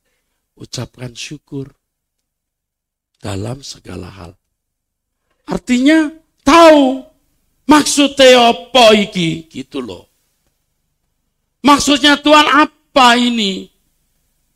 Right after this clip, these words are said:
Karena tahu, terima kasih Tuhan. Karena nggak tahu, marah, kesal. Akhirnya kita tidak menemukan jalan Tuhan, saudara.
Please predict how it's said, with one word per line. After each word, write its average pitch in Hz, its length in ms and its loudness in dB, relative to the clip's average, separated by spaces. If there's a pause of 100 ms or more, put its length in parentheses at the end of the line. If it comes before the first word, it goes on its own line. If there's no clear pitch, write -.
Karena 95 400 -14
tahu, 110 400 -12 (480)
terima 101 400 -20
kasih 107 480 -18
Tuhan. 135 320 -20 (800)
Karena 117 240 -12
nggak 117 240 -10
tahu, 160 240 -4 (480)
marah, 117 400 -20 (720)
kesal. 107 400 -12 (3500)
Akhirnya 180 480 -6
kita 202 320 -8
tidak 160 320 -8
menemukan 147 640 -12
jalan 127 480 -14
Tuhan, 120 400 -20
saudara. - 380 -20